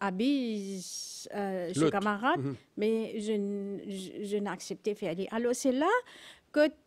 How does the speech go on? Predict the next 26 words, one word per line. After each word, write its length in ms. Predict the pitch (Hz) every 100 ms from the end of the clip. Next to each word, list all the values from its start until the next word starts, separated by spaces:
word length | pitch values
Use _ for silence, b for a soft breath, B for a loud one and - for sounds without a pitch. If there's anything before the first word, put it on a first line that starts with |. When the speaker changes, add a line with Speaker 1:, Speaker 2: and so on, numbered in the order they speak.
| -
Speaker 1:
la 220 | 247 254
responsabilité 840 | 240 254 - 247 220 240 202 - 220
parentale, 520 | 220 202 190 226 240
vous 80 | 320
avez 100 | 330 359
un 80 |
petit 160 | 320 311
coup, 300 | - 262 262
nos 140 | 254
bons 200 | 247 247 240
enfants, 200 | 233 247
ce 120 | 262
comportement. 540 | 285 254 226 202 180
Bien 220 | 175 196
sûr, 160 | 180 392 381 202 B B B -
euh, 560 | 190 165 160 160 135 180 _ -
pendant 360 | 233 226 226
l'adolescence, 760 | 220 208 208 202 190 254 311 415
c'est 560 | - - 254 214 208 -
une, 420 | 214 208 208 208
euh, 200 | 196 190
façon 460 | 190 226 208 294 349
d'exprimer, 540 | 262 214 - 254 285 381 440 370 b b b -
euh, 240 | 226 214 220
je 200 | 196 214 208 _
te, 640 | 214 196 196 196 190 185